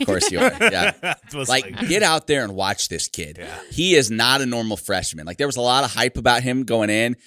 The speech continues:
Speaker 1: He struggled his first couple of starts. The way he's pitching now, here's what we got, all right? His last four starts, twenty-five innings, two earned runs, thirty-three strikeouts,
Speaker 2: Wow.
Speaker 1: five walks.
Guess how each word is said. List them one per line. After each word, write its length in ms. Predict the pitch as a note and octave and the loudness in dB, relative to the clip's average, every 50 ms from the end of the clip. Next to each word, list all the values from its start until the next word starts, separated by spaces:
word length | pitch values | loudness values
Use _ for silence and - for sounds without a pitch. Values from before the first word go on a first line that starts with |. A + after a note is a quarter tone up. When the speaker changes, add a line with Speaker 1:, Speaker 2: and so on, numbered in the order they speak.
| _ _ _ | _ _ _
Speaker 1:
He 100 | - F#2+ | -8 -4
struggled 360 | - - - A2+ A2+ A2 A2 | -4 0 2 2 2 2 0
his 80 | G#2+ - | -4 -4
first 240 | - A#2+ A2+ - - | -2 -2 -2 -2 -2
couple 180 | A2+ G2 A2 | -2 -4 -2
of 60 | G#2+ | -4
starts. 380 | - - A2 G#2 G#2+ A2 - - _ _ _ _ _ _ _ _ _ _ _ _ _ _ _ | -2 0 2 2 2 0 -2 -6 _ _ _ _ _ _ _ _ _ _ _ _ _ _ _
The 80 | - G2 | -4 0
way 140 | G#2+ C3 E3 | 0 2 0
he's 160 | F3 D3+ - | 0 -2 0
pitching 320 | - D3 C#3 - C3 A2 | 2 2 2 2 0 0
now, 220 | G#2+ G#2 A2 A#2+ B2 | 2 2 2 2 0
here's 200 | B2+ C#3+ D3+ D3 | 0 -2 -2 0
what 100 | D3+ C3+ | 0 0
we 120 | A#2+ A2 | 0 0
got, 260 | G2 G2 F2 C#2+ - | 0 0 0 -2 -4
all 60 | D2 | 0
right? 280 | F#2 G2 G#2+ A#2+ - - | 2 2 2 2 0 -2
His 160 | B2 A2 F#2 | -6 -4 0
last 320 | G#2 A#2+ C#3 E3 D#3+ - - | 2 2 4 2 0 -2 -4
four 200 | - C#3+ C#3 C3 | 0 0 0 0
starts, 480 | - - - F2+ D#2 - - - - _ _ _ _ _ _ _ - | 0 0 -2 -2 -4 -4 -8 -10 -12 _ _ _ _ _ _ _ -10
twenty-five 640 | - - C#3 - G3+ A3 - - D#3 D3 D3+ C#3+ A2 | -4 0 0 0 0 0 0 2 2 4 4 2 2
innings, 380 | F#2 E2+ E2 F#2 A2+ - - - _ _ _ _ _ _ _ _ _ _ | -2 -4 -4 -8 -10 -12 -14 -14 _ _ _ _ _ _ _ _ _ _
two 460 | - - - F3+ G3+ A3+ A#3+ B3 B3 - - | -8 -4 -2 0 0 2 2 0 0 2 4
earned 240 | - E3 D#3+ D#3 C#3 | 4 4 4 4 2
runs, 520 | A#2+ A2+ G2+ F#2+ F#2+ G2 G#2 A2 - - _ _ _ _ _ _ _ _ - | 4 4 4 4 2 0 -2 -4 -6 -8 _ _ _ _ _ _ _ _ 0
thirty-three 680 | - E3 F#3 G#3+ A#3+ B3 A#3 - - F#3 F3 F3+ F#3 F#3+ | 2 2 2 2 0 -2 -6 -4 -2 -2 0 0 0 0
strikeouts, 880 | - - - D#3+ D3+ D3+ D3 - B2 G#2 G2+ G#2 - - - - - _ | -2 0 2 2 2 2 2 0 0 0 0 -2 -2 -4 -4 -6 -6 _
Speaker 2:
Wow. 440 | _ D3+ D3 C#3 - D2+ D2+ C#2+ - - | _ -20 -18 -16 -14 -14 -14 -14 -8 -4
Speaker 1:
five 240 | - B2+ C3+ B2+ A2+ | 0 0 2 2 2
walks. 380 | A2 F#2 D#2+ - - - - | 2 0 0 -2 -8 -14 -14